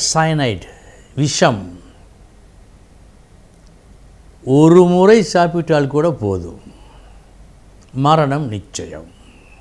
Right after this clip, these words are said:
ஏனென்றால் இந்த உலகில் கெட்டது விரைவாக எல்லா துறைகளிலும் நடக்கும்.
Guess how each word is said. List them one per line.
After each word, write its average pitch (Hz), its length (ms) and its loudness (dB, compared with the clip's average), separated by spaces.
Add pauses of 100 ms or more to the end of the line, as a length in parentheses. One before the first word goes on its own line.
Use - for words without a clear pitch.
(800)
ஏனென்றால் 160 560 0
இந்த 143 260 0 (180)
உலகில் 147 580 2 (840)
கெட்டது 202 800 2 (100)
விரைவாக 170 720 4 (160)
எல்லா 208 460 6 (380)
துறைகளிலும் 190 800 4
நடக்கும். 160 720 4